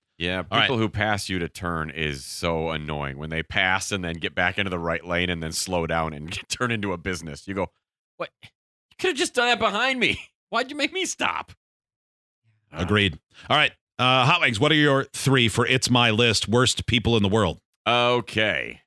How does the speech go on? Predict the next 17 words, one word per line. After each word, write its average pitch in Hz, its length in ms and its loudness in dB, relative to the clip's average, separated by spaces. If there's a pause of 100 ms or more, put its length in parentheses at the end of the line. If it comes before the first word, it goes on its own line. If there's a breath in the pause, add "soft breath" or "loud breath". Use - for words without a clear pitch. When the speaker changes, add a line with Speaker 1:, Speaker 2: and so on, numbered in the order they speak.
(180)
Speaker 1:
Three 151 340 0
worst 131 320 -2
kinds 123 300 0
of 101 100 -8
people. 82 380 -4
People 202 380 0
who 175 120 0
refuse 147 580 -2
to 135 220 -4
ever 156 360 2
admit 135 500 0
that 120 180 -2
they're 113 160 2
wrong 104 480 2
about 104 400 0
anything 104 680 0
ever. 78 380 -4